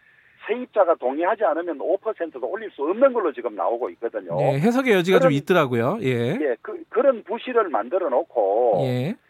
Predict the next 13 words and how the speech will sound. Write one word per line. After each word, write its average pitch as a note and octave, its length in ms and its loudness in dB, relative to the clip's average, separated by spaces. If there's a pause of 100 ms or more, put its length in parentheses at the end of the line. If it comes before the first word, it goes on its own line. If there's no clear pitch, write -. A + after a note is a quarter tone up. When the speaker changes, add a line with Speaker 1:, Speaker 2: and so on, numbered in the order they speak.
(180)
Speaker 1:
이 A3 160 -14
지금 F#3+ 400 -4
국민들은 G#3 960 -4
이 G3+ 280 -16
정권의 G3 540 -4
잘못된 E3 640 -2
부동산 F#3 680 -6
정책의 D#3 400 -8 (100)
피해자들인데 A#2+ 1120 0 (440)
그 A3+ 340 4
피해자들을 G3+ 720 0
마치 E3+ 540 -8 (380)
이 C#3 180 -10